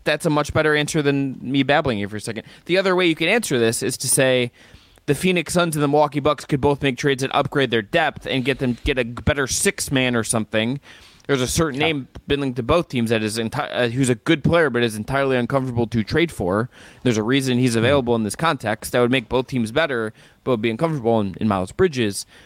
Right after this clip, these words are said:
Speaker 1: But both those teams could go get better pieces here and actually upgrade their rotation at, at low costs, and I think come out as, like, a better shot to push in that upper echelon than they would be right now. Those are the only two. Those are the two team answers for me.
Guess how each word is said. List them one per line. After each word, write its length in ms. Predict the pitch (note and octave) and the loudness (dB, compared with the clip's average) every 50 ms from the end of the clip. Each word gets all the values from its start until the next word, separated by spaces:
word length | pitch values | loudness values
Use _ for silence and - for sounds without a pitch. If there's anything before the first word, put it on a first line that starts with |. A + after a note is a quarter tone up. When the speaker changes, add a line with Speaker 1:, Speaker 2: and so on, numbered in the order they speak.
| - _ | -6 _
Speaker 1:
But 160 | - C#3 B2 | -2 -2 0
both 220 | - F3 G3+ G#3 - | 2 2 4 4 4
those 220 | - E3+ D3+ - | 2 0 0 0
teams 220 | - F#3 F3+ E3 - | 0 0 0 0 -2
could 160 | - C#3+ B2+ | -4 -4 0
go 140 | C3 C#3 D3 | 2 2 2
get 240 | C#3+ C3+ D3 C3 A2 | 4 2 0 0 0
better 200 | - C3 C3 C3+ | 0 0 0 0
pieces 400 | - - C3 C3 C3+ D#3+ D#3 D3 | -2 0 -2 -2 0 -2 -2 0
here 160 | F3 E3 E3+ D#3+ | 2 2 2 2
and 100 | C3 F#2 | 2 0
actually 380 | D#2 A#2+ B2+ - - C#3+ B2 | -2 -4 -6 -4 -4 -4 -2
upgrade 400 | - C3 C3 - - D3 C#3+ C#3 B2+ | 0 -2 -2 0 0 0 0 2 4
their 120 | B2+ A#2+ | 2 4
rotation 560 | A2+ A2 G#2+ - - C3 C#3+ C#3+ - F3+ D#3+ C3 | 4 2 2 2 0 0 0 0 0 0 0 0
at, 120 | A#2 - - | -2 -2 -2
at 140 | - C3 A#2 | -2 -2 0
low 120 | A#2 B2 A#2+ | 2 0 0
costs, 600 | - - C3+ C3+ D3+ F3+ - - - - - - - - - - - - - _ _ _ | 0 0 0 0 2 0 0 -4 -10 -12 -12 -12 -14 -18 -20 -20 -20 -20 -20 _ _ _
and 160 | - D3 D3 | -2 0 0
I 60 | C#3 | 0
think 220 | C3 - D3 C3+ - | 0 0 -2 -2 -2
come 180 | - C#3 B2 B2 | -2 0 2 2
out 320 | B2 B2 A#2+ A2 E2 - - - - - | 2 2 0 0 -4 -8 -14 -20 -18 -6
as, 200 | - A#2 A#2+ A2+ A2+ | -2 0 0 2 2
like, 180 | B2 A2+ - - | 0 -2 0 -2
a 120 | A#2 A2+ A2 | -2 -2 -2
better 300 | G#2 A#2+ A#2 A#2+ A#2+ A2+ | -2 -2 0 0 0 -2
shot 360 | - - - B2 A#2 A2+ A2 - | -2 -2 0 0 0 -2 -4 -4
to 120 | A#2+ A2+ | -6 -2
push 300 | - - C3+ A#2+ - - | 0 2 2 2 0 -2
in 60 | A#2+ | -2
that 160 | A2+ A2 A2 | 0 0 0
upper 220 | A2 G#2+ - - G2+ | 0 0 -2 -2 -2
echelon 400 | G#2 G#2+ - - A#2+ A2+ G#2 G#2 | -2 -4 -4 -4 -2 -2 0 0
than 120 | G#2+ G#2 G2+ | -2 -2 -2
they 80 | G2+ G2 | -2 0
would 160 | G2+ G#2 F#2+ | 0 -2 -2
be 120 | G2+ G2 | -2 -4
right 180 | F#2+ F#2+ F#2 E2+ | -4 -2 -2 -2
now. 140 | F#2+ G2 G2 | -2 -4 -2
Those 260 | G2 D3+ F3 E3 E3+ | 0 0 0 0 0
are 80 | E3+ E3+ | 0 0
the 100 | D3 C#3 | 0 0
only 180 | C3+ C3+ C3 A#2+ | 0 0 -2 -2
two. 180 | - - A#2+ G#2+ | -2 -4 -6 -2
Those 240 | - C#3 D3+ D#3+ D#3+ | 0 2 2 2 0
are 40 | E3 | -2
the 80 | D3+ D3 | -4 -6
two 140 | C3 - B2 | -4 -4 -6
team 220 | A2 - B2+ A#2+ A2+ | -6 -2 -2 -2 0
answers 300 | G#2 G2+ G#2 - - - | 0 -2 -4 -8 -14 -14
for 100 | A2 G#2 | -12 -10
me. 100 | G2+ | -10